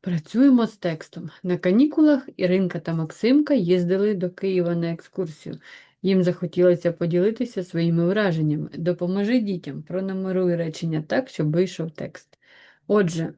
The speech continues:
<clears throat> на Хрещатику пишно розквітли каштани.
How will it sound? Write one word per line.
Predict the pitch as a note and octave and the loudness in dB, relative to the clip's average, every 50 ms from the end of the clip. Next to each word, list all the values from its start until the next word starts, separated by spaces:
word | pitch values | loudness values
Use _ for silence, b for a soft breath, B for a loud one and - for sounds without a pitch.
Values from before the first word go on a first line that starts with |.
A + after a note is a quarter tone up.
| _ _ - | _ _ 0
<clears throat> | - B3+ A#3+ A#3 A3+ A3 G3 F3+ E3+ - _ _ _ _ _ _ _ _ _ _ _ _ _ _ _ _ _ _ _ _ _ _ B B B B B B B B | 2 2 4 4 4 4 2 0 -2 -6 _ _ _ _ _ _ _ _ _ _ _ _ _ _ _ _ _ _ _ _ _ _ B B B B B B B B
на | - G3 G3 | 0 0 2
Хрещатику | G3 - G#3+ F#3+ F#3+ - - G3+ G3 F#3+ F#3+ F#3 F3 - F3 E3+ | 2 0 0 0 0 0 2 2 2 2 2 0 -2 -2 -2 -2
пишно | - - A#3+ C4+ C4+ - D4 B3+ | 0 2 0 2 2 2 2 4
розквітли | A3 G3+ G3 - - F3+ F3 F#3 F3+ F3 | 4 2 -2 -2 -4 -2 0 2 0 0
каштани. | F3+ F#3+ F#3+ F#3 - - G#3 F#3 E3+ D#3 D#3 E3 | 2 0 -2 -2 -2 0 0 0 0 0 -2 -6